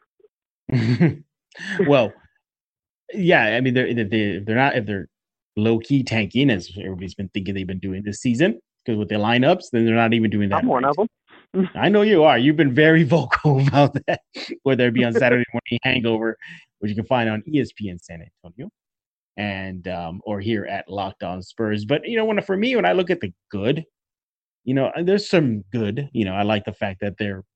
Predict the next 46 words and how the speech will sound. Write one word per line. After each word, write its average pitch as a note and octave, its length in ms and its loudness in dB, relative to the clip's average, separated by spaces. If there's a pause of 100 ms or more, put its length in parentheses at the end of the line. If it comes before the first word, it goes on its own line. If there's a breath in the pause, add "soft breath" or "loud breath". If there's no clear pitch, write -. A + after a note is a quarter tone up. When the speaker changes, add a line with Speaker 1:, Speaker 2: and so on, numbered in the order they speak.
Speaker 1:
they're G2 240 -4
finally C3+ 240 -6
making C3 260 -4
three-point G2 440 -6
shots. G2 400 -6
You G#2 60 -2
know, F2+ 100 -6
they're G#2 100 -2
making D#3 220 2
a G2 60 0
franchise A#2 640 -2
best G#2+ 440 -8
ten B2 220 -4
per A2 160 -4
game. G2 400 -6 (720)
So, F#2+ 340 -4 (100)
Speaker 2:
Mm-hmm. F3+ 120 2
Speaker 1:
yay. G#3+ 360 2 (640 soft breath)
Um, G#2+ 300 0
they're, A2+ 320 2
they're G#2 380 0
minimizing B2 760 4
mistakes G#2 560 -2
with G#2 160 -4
turnovers, A2 720 -2
the G2 80 -8
nine G#2 240 -2
point A2 260 -4
five G2+ 280 -4
in - 20 -2
the G#2 80 0
last G2 300 -6
six. G#2+ 180 -6
I F#2+ 60 -4
think A2+ 180 -6
that G#2 80 -10
that's, E2+ 300 -12
like, E2+ 100 -14 (160)
tops A2 400 -6
in G2+ 100 -8
the F#2 120 -8
N F#2+ 80 -6
B F#2 180 -8
A, A2 120 -2
so F#2+ 300 -10
yay! G2+ 380 0